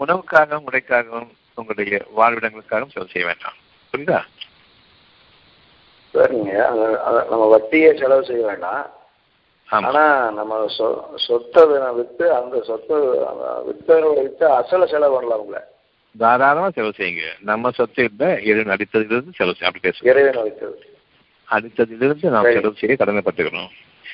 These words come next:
Speaker 1: வட்டி பணம் வந்து வட்டிக்காரங்களுக்கு கொடுங்க, அவ்வளவுதான்.
Speaker 2: சரிங்க, சரி.
Speaker 1: கவர்மெண்ட் கொடுங்க, தாராளமா கொடுங்க. ஆமா.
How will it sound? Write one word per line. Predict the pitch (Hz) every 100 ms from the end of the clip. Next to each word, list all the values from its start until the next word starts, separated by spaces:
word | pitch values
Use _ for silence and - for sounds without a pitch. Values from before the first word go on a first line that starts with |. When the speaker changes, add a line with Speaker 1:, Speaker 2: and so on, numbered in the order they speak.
| - _
Speaker 1:
வட்டி | - - 185
பணம் | 170 156 156
வந்து | 156 156 208 - -
வட்டிக்காரங்களுக்கு | 123 120 160 139 135 151
கொடுங்க, | 101 85 -
அவ்வளவுதான். | 92 80 80 - _ _ _ _ _ _ - - _ _ - - _ _ _ - -
Speaker 2:
சரிங்க, | 110 101 80 - - _ -
சரி. | - - - 113
Speaker 1:
கவர்மெண்ட் | 139 190 190 175
கொடுங்க, | 123 95 80 - - - - - - _ - _ _ -
தாராளமா | 110 110 135
கொடுங்க. | 113 85 - - _ _ _ - _ _ _ -
ஆமா. | 95